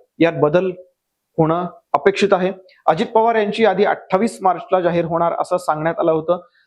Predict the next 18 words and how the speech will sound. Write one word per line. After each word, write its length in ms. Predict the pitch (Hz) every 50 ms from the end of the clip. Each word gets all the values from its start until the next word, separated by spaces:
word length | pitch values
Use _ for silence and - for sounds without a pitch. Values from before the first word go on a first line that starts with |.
| _ _ -
त्याप्रमाणे 520 | 196 202 202 220 202 180 160 156 160 165
ती 240 | - _ _ 180 180
यादी 440 | 165 151 147 160 185 208 202 - _ _ _ - 143
जाहीर 260 | 139 127 127 131 -
होण्याची 480 | 175 - _ - 139 120 120 123 160
शक्यता 400 | 151 - 113 - - 120 - 127
आहे. 160 | 113 - - - - _ _ _ _ _ _ -
पण 140 | 202 156 - - - - - _ _ _
पक्षांमधली 720 | 185 175 175 - - 240 240 240 226 220 202 160 170 202 220
फूट, 400 | 220 - - 226 247 359 - - - - - _ _ _ - 139
जागा 300 | 139 165 160 160 196 202
वाटपावरून 680 | 196 180 180 - - 190 180 180 180 180 196 196 185 185 - _ _ _ -
घोळ 280 | - 147 190 175 139 113
किंवा 260 | - - - 170 175
गोंधळ 360 | 175 180 175 180 165 139 123
आणि 420 | - - 156 165 170 185 185 185 - - _ _ _ _ _
उमेदवारीवरून 680 | 185 190 208 220 202 202 180 180 175 180 180 190 175
नाराजी 580 | 160 160 160 160 170 165 139 139 120 107 -